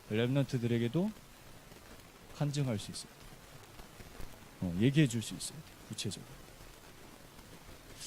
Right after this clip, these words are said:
그러면 여러분들이 이 속에서 하나님께서 성령의 충만한 은혜를 주신다. 그러면 이제 뭐가 딱 나오냐면, 내가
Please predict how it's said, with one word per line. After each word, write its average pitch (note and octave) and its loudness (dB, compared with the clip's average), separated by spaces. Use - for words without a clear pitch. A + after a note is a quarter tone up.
그러면 C#3 12
여러분들이 C3 6
이 B2 6
속에서 B2 4
하나님께서 A#2+ 4
성령의 A#2 4
충만한 D3 2
은혜를 G2+ 2
주신다. - -4
그러면 B2 6
이제 G#2 6
뭐가 G#2+ 8
딱 B2 2
나오냐면, G2+ 2
내가 D#3+ 8